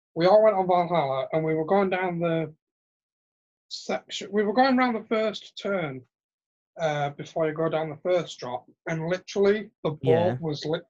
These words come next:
Speaker 1: like, stuck. Like, it
Speaker 2: Oh
Speaker 1: just,
Speaker 2: my
Speaker 1: like, jammed into
Speaker 2: gosh.
Speaker 1: the side of the turn as you're going down the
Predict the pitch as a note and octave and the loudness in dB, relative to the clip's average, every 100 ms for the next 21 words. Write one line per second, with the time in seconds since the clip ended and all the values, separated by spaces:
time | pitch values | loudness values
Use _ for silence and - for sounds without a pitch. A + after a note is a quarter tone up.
0 | _ - _ C#3 - - - - F3 G3+ | _ -20 _ -18 -16 -14 -12 -8 0 0
1 | - - - _ _ _ _ _ _ _ | -2 -18 -20 _ _ _ _ _ _ _
2 | _ _ _ _ _ _ _ - C#3+ C#3+ | _ _ _ _ _ _ _ -2 -2 -2
3 | - B2+ A#2+ A#2 C#3+ E3+ D#3+ D3+ F#3 G3+ | -6 -4 -4 -2 -2 -2 -6 -4 0 0
4 | G3+ G#3 F#3 G3 F3 - F#3 F#3+ G3 D#3 | -2 -4 -4 -6 -10 -6 -4 -2 -4 -4
5 | D3+ - E3+ F3 F#3+ E3+ D3+ C#3 D#3+ D#3+ | -12 -4 0 2 0 -2 -4 -2 0 0
6 | D3+ D3 D#3 | 0 0 -2